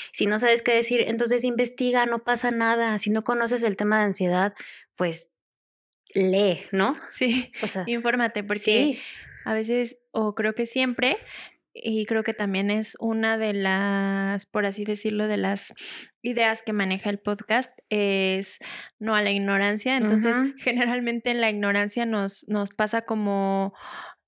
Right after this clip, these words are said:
Speaker 2: nos rebasa, nos pasa y decimos cosas que ni sabemos,
Speaker 1: Así
Speaker 2: cosas de
Speaker 1: es,
Speaker 2: las que
Speaker 1: sí.
Speaker 2: no estamos ni
Speaker 1: Seguros.
Speaker 2: informados.
Speaker 1: Ujú.
Speaker 2: Y entonces, como dice Jan, infórmate,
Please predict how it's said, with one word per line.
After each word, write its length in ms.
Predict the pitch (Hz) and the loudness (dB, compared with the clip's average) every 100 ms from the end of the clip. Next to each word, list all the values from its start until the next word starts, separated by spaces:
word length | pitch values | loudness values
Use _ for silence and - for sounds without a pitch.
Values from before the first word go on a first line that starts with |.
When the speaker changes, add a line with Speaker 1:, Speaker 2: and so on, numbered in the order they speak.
| _ | _
Speaker 2:
nos 180 | 220 214 | -6 -2
rebasa, 440 | 214 214 214 320 370 - | 0 0 0 0 -2 -8
nos 240 | - 214 208 | -4 -4 -2
pasa 400 | - 214 277 233 - | 0 0 2 0 -2
y 800 | 208 214 208 208 208 208 202 202 | -2 0 0 0 0 0 0 0
decimos 420 | 202 202 220 220 | -2 -2 -2 -4
cosas 540 | - 226 226 226 - - _ _ _ _ _ | -4 -2 -2 -2 -8 -14 _ _ _ _ _
que 60 | 202 | -4
ni 100 | 202 | -2
sabemos, 600 | 202 185 226 233 262 269 | -2 0 2 2 -2 -2
Speaker 1:
Así 200 | 240 226 | 0 2
Speaker 2:
cosas 100 | 214 | 4
de 60 | |
Speaker 1:
es, 60 | 220 | 4
Speaker 2:
las 120 | 202 | 4
que 160 | 233 202 | 2 0
Speaker 1:
sí. 40 | |
Speaker 2:
no 100 | 202 | 0
estamos 440 | 208 214 214 220 220 - - - | 0 0 0 0 -4 -10 -16 -6
ni 200 | 240 226 | -2 2
Speaker 1:
Seguros. 540 | 196 196 185 220 220 | 2 2 4 4 2
Speaker 2:
informados. 220 | 220 214 | 2 2
Speaker 1:
Ujú. 160 | 220 220 - - | 2 0 -2 -6
Speaker 2:
Y 80 | 226 | -6
entonces, 340 | 233 233 233 | -4 -2 -4
como 280 | - 214 202 | -2 -2 0
dice 640 | 202 202 - 214 208 208 202 | 0 -2 -2 -2 0 0 0
Jan, 280 | 196 196 240 | 0 2 0
infórmate, 680 | 202 202 247 240 214 185 | 0 0 0 0 -2 -8